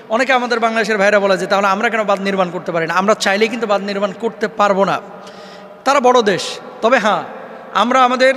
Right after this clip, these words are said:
প্রতিবাদ করতে পারি, আমরা আমাদের আন্দোলন করতে পারি, এবং অন্য অন্য যে বন্ধু রাষ্ট্রগুলো আছে, চীন আছে, তারপরে অন্য অন্য বড় দেশগুলো, তাদের সহযোগিতা নিতে পারি। যে বৈষম্যমূলক আচরণ আমাদের সাথে করা হচ্ছে নদী নিয়ে,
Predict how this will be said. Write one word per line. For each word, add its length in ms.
প্রতিবাদ 360
করতে 260
পারি, 200
আমরা 240
আমাদের 200
আন্দোলন 380
করতে 260
পারি, 240
এবং 240
অন্য 340
অন্য 260
যে 80
বন্ধু 260
রাষ্ট্রগুলো 380
আছে, 260
চীন 220
আছে, 340
তারপরে 560
অন্য 260
অন্য 140
বড় 220
দেশগুলো, 400
তাদের 220
সহযোগিতা 460
নিতে 200
পারি। 220
যে 300
বৈষম্যমূলক 840
আচরণ 440
আমাদের 200
সাথে 180
করা 180
হচ্ছে 200
নদী 220
নিয়ে, 180